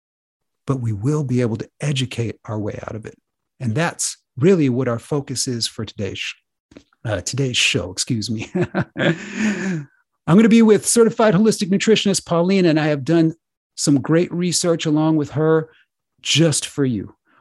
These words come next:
Research so you don't have to live in fear. Research that gives you the best chance at prevention. Research that puts you in position to never have to fear this man-made virus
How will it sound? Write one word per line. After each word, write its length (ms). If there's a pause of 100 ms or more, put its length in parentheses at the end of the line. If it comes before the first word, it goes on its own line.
(120)
Research 500
so 80
you 180
don't 160
have 180
to 80
live 200
in 80
fear. 300
Research 540
that 140
gives 220
you 60
the 80
best 320
chance 380
at 120
prevention. 520
Research 500
that 180
puts 300
you 80
in 100
position 500
to 80
never 440
have 260
to 80
fear 320
this 220
man-made 640
virus 500